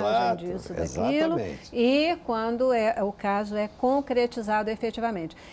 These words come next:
Speaker 2: Eu já preciso encerrar esse bloco, mas queria
Speaker 1: Certo.
Speaker 2: fechar, é, com o mapeamento desse perfil. A gente tá dizendo, portanto, que a maior, maior incidência de suicídios, né?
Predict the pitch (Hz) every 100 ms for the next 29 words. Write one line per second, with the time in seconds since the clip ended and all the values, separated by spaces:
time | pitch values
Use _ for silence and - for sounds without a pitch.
0 | - 294 330 330 294 - 285 269 233 240
1 | 233 226 208 196 196 190 185 269 302 254
2 | 220 214 226 - 226 233 220 202 262 269
3 | 262 - - - - 214 220 226 220 -
4 | 262 285 311 - 247 254 269 254 240 240
5 | 233 226 233 - 233 - 196 185 190 214
6 | - 240 226 233 220 208 240 - 196 170
7 | - 185 - 233 247 254 - - - 214
8 | 220 226 - 214 214 240 262 - 214 233
9 | 285 285 240 196 185 208 185 - 180 156
10 | 156 156 190 247